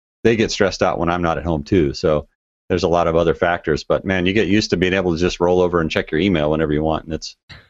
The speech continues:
uh, it, it gets tough to do without.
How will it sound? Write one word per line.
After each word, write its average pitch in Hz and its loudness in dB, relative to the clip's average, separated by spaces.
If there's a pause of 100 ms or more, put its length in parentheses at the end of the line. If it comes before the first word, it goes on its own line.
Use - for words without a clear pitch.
(260)
uh, 69 -2 (840)
it, - -6
it 80 -2
gets - -2
tough - -2
to 85 -4
do 82 2
without. 80 0